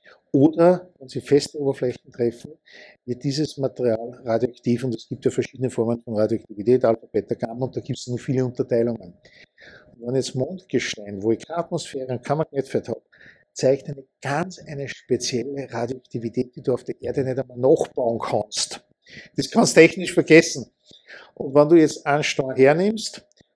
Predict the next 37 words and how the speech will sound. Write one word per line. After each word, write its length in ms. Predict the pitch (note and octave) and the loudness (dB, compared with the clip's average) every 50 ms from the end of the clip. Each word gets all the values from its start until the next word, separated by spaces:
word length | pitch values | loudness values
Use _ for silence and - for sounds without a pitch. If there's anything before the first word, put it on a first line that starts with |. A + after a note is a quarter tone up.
| _ - | _ -12
und 160 | D3 B2 - | -12 -2 -2
den 140 | D#3 D3 D#3 - - | -2 -2 -2 -2 -4
auf 160 | D3+ - - | -4 -4 -4
vierhundert 460 | - D#3+ E3 E3 F3 F3 E3+ D#3 - | 0 2 2 2 2 0 -6 -6 -2
Grad 200 | - C3+ B2+ B2+ | 2 2 2 2
Celsius 460 | - - C3+ C3+ B2 - C#3 B2 - | 0 -10 -6 -8 -4 -4 -4 -4 -2
erwärmst, 600 | B2 B2+ A#2 A2 A2 A2+ B2 C#3+ E3+ - - - - _ _ - | -4 -6 -6 0 2 2 2 2 0 -2 -10 -12 -18 _ _ -8
beginnen 480 | C3 B2 - C#3+ C#3+ D3+ D#3 C#3+ C3+ | -8 -6 -4 -4 -4 -4 -6 -8 -4
radioaktive 600 | A2+ A#2+ A#2 A#2+ C#3+ C#3 - _ _ - - B2+ | 0 0 0 2 0 -2 -2 _ _ -8 -6 -6
Steine, 380 | - - - A#2 A2+ B2 C3 B2+ | -6 -4 -4 -4 -4 -2 0 -2
also 280 | A#2 B2 B2 A#2 A2 - - _ _ A#2+ A2+ A2+ - - - _ - | 2 2 2 2 2 -2 -12 _ _ -18 -18 -18 -18 -20 -20 _ -12
auch 140 | B2+ C#3 | -10 -6
wenn 120 | D3+ D3 C#3 | -4 -2 -2
sie 100 | B2+ A#2 | -2 -2
sehr 200 | - D3 C3 C3+ | 0 0 -2 -2
schwache 340 | - - D3 D3 - - B2 | 0 -2 -2 -2 0 0 -2
Radioaktivität 640 | A2+ A2 G#2+ _ - A#2 A2 A2 - A#2 A2+ - | -2 -2 -4 _ -6 -4 -4 0 0 -2 -2 -2
haben, 120 | - - _ _ - - - - - - _ _ | -10 -20 _ _ -20 -20 -20 -20 -20 -20 _ _
in 80 | B2 B2 | -4 -2
einer 180 | C3 C3 B2+ | 0 0 0
ganz 380 | - - A2+ B2 D3+ D3 - - | 0 -4 -8 -8 -8 -10 -12 -10
klaren 320 | - C#3 B2 B2 B2+ B2 - | -2 0 2 2 0 -2 -6
Farbe 400 | - A2+ A2 A#2 A#2+ D3 C#3+ C#3 | -4 -2 -2 0 2 2 2 0
und 100 | - B2 | 0 -4
in 80 | B2+ C3+ | -6 -6
der 100 | C3+ C3+ | -6 -6
Intensität 600 | C3 B2+ - B2+ B2 A#2+ - A#2+ - A#2+ A#2+ A#2+ | -8 -4 -4 -4 -4 -4 -10 -2 0 0 0 0
zu 140 | - - A#2+ | -2 -8 -4
leuchten. 420 | A2 G#2+ G#2 - - - G#2 G2+ _ _ _ _ _ _ _ | -2 -2 -4 -4 -6 -16 -18 -18 _ _ _ _ _ _ _
Und 80 | - A2+ | -10 -8
dann 120 | A#2+ A#2 | -8 -8
kannst 200 | - C3 A#2+ - | -8 -12 -14 -8
du 20 | - A#2+ | -2 -2
feststellen, 500 | A2+ A2+ - - - B2+ A#2+ B2+ B2+ - _ _ _ - _ _ _ _ - _ - | -2 -2 -2 -6 -4 -4 -4 -4 -6 -10 _ _ _ -20 _ _ _ _ -20 _ -4
ist 340 | C#3 C3 C3 - - - - | -2 -2 -2 -2 -6 -4 0
es, 420 | B2 B2 B2+ A#2+ - - - _ _ _ _ _ _ _ _ _ _ _ | 4 4 4 2 0 -8 -10 _ _ _ _ _ _ _ _ _ _ _
äh, 140 | - B2+ | 0 0